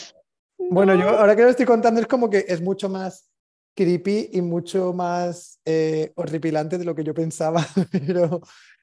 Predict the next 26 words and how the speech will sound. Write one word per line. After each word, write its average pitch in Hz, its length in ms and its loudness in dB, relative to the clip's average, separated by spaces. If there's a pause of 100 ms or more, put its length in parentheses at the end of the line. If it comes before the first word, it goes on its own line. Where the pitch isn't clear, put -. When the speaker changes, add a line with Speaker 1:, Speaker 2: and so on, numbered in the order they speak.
(120)
Speaker 1:
pero 208 140 0
es 196 60 0
que 220 80 -2
como 214 160 -2
yo 196 100 0
lo 190 60 -2
he 196 40 -2
escuchado 214 260 -8
tantas 214 280 -8
veces, 208 260 -8
pues 185 200 -8
igual 165 260 -4
no 170 80 -6
me 180 80 -4
impacta 160 420 -8
tanto, 139 500 -8 (440)
pero 147 260 2
sí, 143 400 -6
sí, - 220 -6
Speaker 2:
Yo 143 120 2
Speaker 1:
esto - 220 -4
lo - 80 -8
he - 20 -12
Speaker 2:
estoy, - 60 -20
Speaker 1:
contado. 415 440 0
Speaker 2:
mm, 196 400 -10